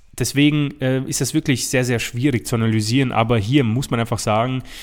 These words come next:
ähm, hätte man nicht verlieren müssen, äh, und Rangnick wird sich ärgern, da hätte man jetzt schon sechs Punkte haben können, fast müssen, aber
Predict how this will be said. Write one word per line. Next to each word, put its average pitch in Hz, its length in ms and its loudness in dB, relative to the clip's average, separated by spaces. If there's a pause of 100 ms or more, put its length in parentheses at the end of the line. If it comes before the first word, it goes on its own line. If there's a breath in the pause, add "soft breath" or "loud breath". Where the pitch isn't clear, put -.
(260 loud breath)
ähm, 123 560 0 (100)
hätte 143 260 2
man 147 380 2
nicht 135 240 -2
verlieren 143 340 4
müssen, 123 600 0
äh, 110 220 -4
und 113 340 0
Rangnick 123 560 0
wird 127 220 0
sich - 180 -4
ärgern, 107 400 -2
da 98 180 -2
hätte 104 220 -2
man 104 160 0
jetzt 107 160 0
schon 113 140 -2
sechs 117 200 -2
Punkte 127 280 -4
haben 101 320 -2 (720 soft breath)
können, 151 400 4 (120)
fast - 420 -4 (120)
müssen, 117 580 2
aber 104 420 2